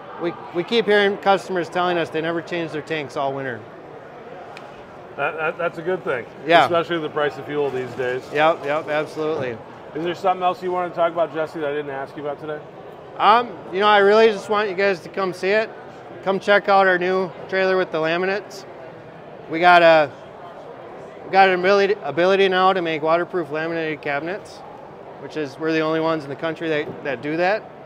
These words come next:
Speaker 1: Um, so now you can get really any look and feel you want inside the Core.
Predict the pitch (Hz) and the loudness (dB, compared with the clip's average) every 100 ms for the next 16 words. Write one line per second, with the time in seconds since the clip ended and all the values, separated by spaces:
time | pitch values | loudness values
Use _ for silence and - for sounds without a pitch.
0 | - - - - - - 131 139 135 123 | -20 -20 -20 -18 -18 -14 -4 0 0 -2
1 | 160 175 196 - 170 180 156 175 180 151 | 0 2 2 -2 -2 -2 -2 -2 -2 0
2 | 180 156 175 165 135 160 165 151 139 151 | 0 0 -2 -4 -8 -4 -2 -2 -2 -2
3 | 190 151 - 156 143 131 147 151 180 | -4 -8 -8 -6 -6 -8 -4 -2 -4